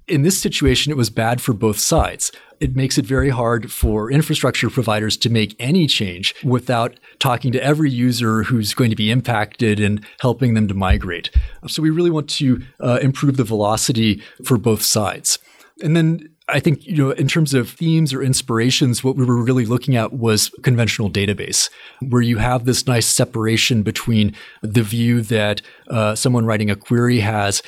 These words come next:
and the underlying details, right? If I'm using mysql or Postgres, it's irrelevant to me how mysql and Postgres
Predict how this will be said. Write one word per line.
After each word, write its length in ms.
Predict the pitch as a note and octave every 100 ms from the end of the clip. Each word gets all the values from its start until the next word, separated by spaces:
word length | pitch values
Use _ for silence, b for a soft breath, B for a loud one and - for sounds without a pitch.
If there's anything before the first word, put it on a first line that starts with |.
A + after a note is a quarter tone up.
| B B
and 360 | - B2 A2 A2
the 120 | A2+
underlying 680 | A2+ A2+ G#2+ G#2 G2+ G2+ G2
details, 480 | G#2 G2+ - - -
right? 200 | A2+ A#2+
If 140 | C#3
I'm 140 | C#3+ D3
using 260 | D3+ C3
mysql 480 | A2+ A#2 - A#2+ A#2+
or 80 | G#2+
Postgres, 760 | - A#2 - - B2 A2 -
it's 220 | B2+ - B2+
irrelevant 560 | A2+ B2+ C3+ B2 -
to 120 | -
me 400 | G#2 A2+ B2 G#2 B B -
how 360 | B2+ A2+ A#2
mysql 460 | A2 A2 G#2+ B2+ A#2
and 120 | G#2
Postgres 640 | - A#2+ - - A2 G2+